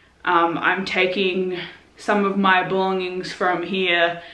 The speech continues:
back to Melbourne so that all of my stuff is together. And so pack the car with that, clean up.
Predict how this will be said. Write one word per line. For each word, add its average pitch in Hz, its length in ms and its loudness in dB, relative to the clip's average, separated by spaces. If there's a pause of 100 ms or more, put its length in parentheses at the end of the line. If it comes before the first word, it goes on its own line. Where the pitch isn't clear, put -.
(240)
back 208 300 2
to 208 100 -12
Melbourne 175 560 -4
so 185 200 -4
that 175 160 0
all 185 180 2
of 190 100 0
my 175 160 0
stuff 196 300 -4
is 196 200 -6
together. 190 600 2 (840)
And 202 220 2
so 190 720 2
pack 196 360 0
the 190 80 -8
car 196 500 4
with 190 220 -4
that, 196 440 4 (800)
clean 214 400 4
up. 196 380 6